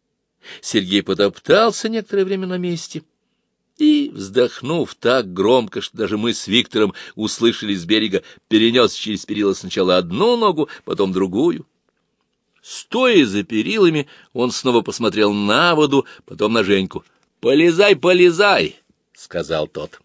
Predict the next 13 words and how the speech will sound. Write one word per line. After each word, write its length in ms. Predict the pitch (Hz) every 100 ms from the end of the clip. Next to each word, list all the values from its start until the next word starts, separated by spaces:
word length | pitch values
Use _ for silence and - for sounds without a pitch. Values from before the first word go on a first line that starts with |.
| _ _ _ _ _ _ _ _ _ _ _ _ _ _ _ _
Сергей 540 | - 123 135 123 143
обхватил 580 | 147 - 143 135 156 147
руками 480 | 139 117 139 139 139
сваю 600 | - - 131 185 170 107
и 120 | 101
пополз 480 | 98 104 131 135 -
вниз, 340 | 104 98 90 - - - - -
а 260 | 92 95
Женька 560 | 87 127 233 269 - 214
начал 340 | 214 202 202
постепенно 680 | - 113 - 95 131 151 151 - -
вытравливать 1000 | 123 151 - 110 104 90 90 90 85
верёвку, 460 | 98 90 87 - 95